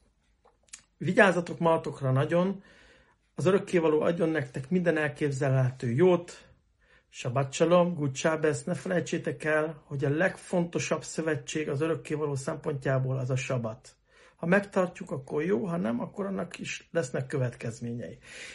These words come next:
És az örökkévaló nem kérdezi meg, hogy te most ortodox, reform, vagy neológ zsidó voltál, hanem csak azt fogja kérdezni, hogy mennyit tartottál a törvényeimből, amit a Tórában írtam.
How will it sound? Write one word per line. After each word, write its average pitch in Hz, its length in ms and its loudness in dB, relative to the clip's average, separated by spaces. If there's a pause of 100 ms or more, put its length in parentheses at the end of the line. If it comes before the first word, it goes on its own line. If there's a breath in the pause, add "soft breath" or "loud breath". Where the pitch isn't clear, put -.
És 143 80 -4
az 196 100 6
örökkévaló 220 460 8
nem 208 220 6
kérdezi 175 420 -2
meg, 165 440 -4 (340 soft breath)
hogy 147 180 -6
te - 120 -6
most 123 380 -4
ortodox, 190 880 -2 (140)
reform, 175 640 -2 (400)
vagy 120 180 -6
neológ 180 440 4
zsidó 180 340 -2
voltál, 170 520 -4
hanem 147 280 -6
csak - 180 -10
azt 185 180 0
fogja 156 340 -4
kérdezni, 160 680 -4 (400 loud breath)
hogy 139 140 -6 (200)
mennyit 180 560 2
tartottál 165 560 0
a 123 140 -4
törvényeimből, 131 1300 -2
amit 131 140 -4
a 127 100 -4
Tórában 127 540 0
írtam. 107 360 -10